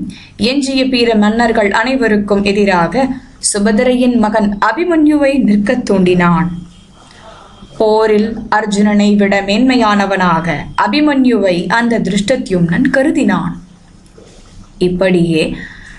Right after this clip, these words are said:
தனது போர் வீரர்களை தனித்தனியாகவும் குழுவாகவும் பிரித்தவனும் சுடர்விடும் நெருப்பின் நிறம் கொண்டவனுமான அந்த வலிமை மிக்க வில்லாளி திருஷ்டத்யும்னன் துரோணரை தனது பங்காக வைத்துக் கொண்டான்.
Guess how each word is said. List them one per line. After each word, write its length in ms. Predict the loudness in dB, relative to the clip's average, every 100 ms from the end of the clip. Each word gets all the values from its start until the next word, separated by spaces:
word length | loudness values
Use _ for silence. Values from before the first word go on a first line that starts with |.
| -6
தனது 340 | -2 0 0
போர் 400 | 0 0 2 0
வீரர்களை 600 | 0 2 2 2 0 -2 -4
தனித்தனியாகவும் 1080 | -2 -2 -2 0 2 2 0 -2 -4 -4 -6 -10 -18 -6
குழுவாகவும் 840 | -2 0 2 0 -2 -2 0 0 2
பிரித்தவனும் 800 | 0 0 -2 0 0 2 0 -2 -8 -18 -20 -8 -2
சுடர்விடும் 560 | 0 0 0 0 0
நெருப்பின் 560 | 0 0 0 -2 0 2
நிறம் 360 | 2 2 2 2
கொண்டவனுமான 800 | 2 0 -2 0 2 2 0 -2 -6 -12 -20 -20 -4
அந்த 300 | -2 0 0
வலிமை 420 | 0 0 0 2
மிக்க 300 | 2 0 0
வில்லாளி 640 | 0 2 2 2 0 0 0
திருஷ்டத்யும்னன் 920 | -2 -2 -2 -2 0 0 2 0 0 -4 -10 -20 -20 -10 -2
துரோணரை 640 | 0 2 2 0 0 0 0
தனது 360 | 0 0 0
பங்காக 600 | -2 -4 -2 -2 -2 -4
வைத்துக் 400 | -2 -2 -2 -2
கொண்டான். 560 | 0 0 0 -2 -6